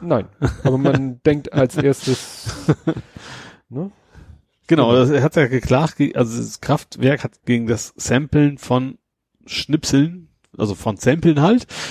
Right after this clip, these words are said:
Speaker 2: aus ihrem Musikstück geklagt und hat das auch vor Gericht tatsächlich überraschenderweise, finde ich, überraschenderweise gewonnen.
Speaker 1: Ja. Also nochmal die Details. Neunzehnhundertsiebenundneunzig,
Speaker 2: Mhm.
Speaker 1: da ist mein großer Sohn geboren, hat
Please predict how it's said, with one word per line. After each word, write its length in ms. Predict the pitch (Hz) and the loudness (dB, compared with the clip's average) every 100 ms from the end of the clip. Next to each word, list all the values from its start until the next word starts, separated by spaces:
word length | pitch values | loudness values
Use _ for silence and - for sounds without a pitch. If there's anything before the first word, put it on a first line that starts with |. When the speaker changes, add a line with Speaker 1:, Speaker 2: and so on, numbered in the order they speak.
| - | -2
Speaker 2:
aus 220 | 123 - | -2 0
ihrem 260 | 131 123 120 | 0 2 2
Musikstück 440 | 120 180 - 180 | 0 -2 -2 -4
geklagt 440 | 175 - 160 143 - | -2 0 0 0 -2
und 40 | |
hat 120 | 135 135 | -4 -2
das 160 | 123 | -4
auch 100 | 117 | -6
vor 140 | - 135 | -6 -4
Gericht 240 | 123 117 | -4 -4
tatsächlich 320 | 123 123 120 | -4 -2 -2
überraschenderweise, 560 | 131 120 110 131 120 123 - | 0 0 0 -2 -2 -4 -6
finde 220 | 151 165 | -4 -4
ich, 120 | - | -2
überraschenderweise 760 | 143 127 127 - 127 117 113 117 | 2 2 2 0 0 2 2 0
gewonnen. 400 | 110 113 - - _ - | -2 -4 -6 -16 _ -14
Speaker 1:
Ja. 100 | 107 - - - - 107 - | -14 -14 -20 -20 -20 -20 -4
Also 400 | 143 123 - 95 | 0 0 -2 -8
nochmal 320 | 135 139 139 123 | -6 0 2 0
die 160 | 127 | -2
Details. 440 | 123 120 143 - - _ 127 | -2 2 2 2 -6 _ -4
Neunzehnhundertsiebenundneunzig, 1700 | 139 151 147 147 131 - 143 131 185 185 151 135 135 - 95 - _ _ | 0 0 0 0 0 -8 -8 -4 -2 -2 -2 -2 -2 -6 -10 -12 _ _
Speaker 2:
Mhm. 260 | 104 113 139 - | -10 -10 -12 -16
Speaker 1:
da 60 | - | -14
ist 120 | - | -12
mein 100 | 104 | -12
großer 280 | - 123 135 | -8 -4 -2
Sohn 160 | 147 | -4
geboren, 320 | 127 101 123 185 - - - - | -6 -4 -6 -6 -16 -20 -20 -6
hat 220 | - 127 | 0 0